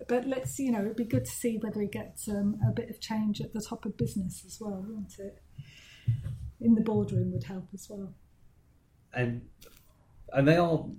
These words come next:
Speaker 2: slightly improving the bigger companies, aren't they? It's, it's actually, it's the, it's the footsie one hundred has actually made progress. It's the, it's the footsie two fund, two fifty, which is struggling on this as well.
Speaker 1: Yeah, there's a bit of an irony. Here's,
Speaker 2: Yeah.
Speaker 1: here's another of Theresa May's, uh,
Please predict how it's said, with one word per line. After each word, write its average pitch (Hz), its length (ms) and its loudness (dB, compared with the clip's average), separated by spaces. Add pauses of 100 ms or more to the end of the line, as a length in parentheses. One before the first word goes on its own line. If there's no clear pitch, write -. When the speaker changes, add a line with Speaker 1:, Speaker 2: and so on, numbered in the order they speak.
(100)
Speaker 2:
slightly 143 420 6
improving 117 400 2
the 107 60 0
bigger 123 240 6
companies, - 500 -8
aren't 110 220 -2
they? 80 160 -6
It's, - 160 -12
it's - 120 -8
actually, 110 400 -2
it's 110 140 -8
the, 110 420 -4
it's - 160 -16
the - 100 -12
footsie - 280 0
one 110 100 2
hundred 117 180 4
has 95 120 -4
actually 95 200 -12
made 95 160 -8
progress. 101 440 2
It's - 140 -20
the, 101 180 -14
it's - 160 -16
the 104 60 -18
footsie - 340 -8
two 131 160 0
fund, 92 240 -8 (140)
two 107 140 -8
fifty, - 280 -4
which - 160 -14
is - 100 -12
struggling 117 400 -4
on - 120 -12
this - 180 -16
as - 80 -20
well. 254 120 0
Speaker 1:
Yeah, 247 40 4
there's 302 220 2
a 330 40 0
bit 370 140 0
of 254 100 0
an 262 120 8
irony. 233 500 2
Here's, 233 180 6
Speaker 2:
Yeah. 240 200 6
Speaker 1:
here's 240 180 4
another 233 340 2
of - 200 2
Theresa 214 460 -2
May's, 208 540 2
uh, 214 180 -4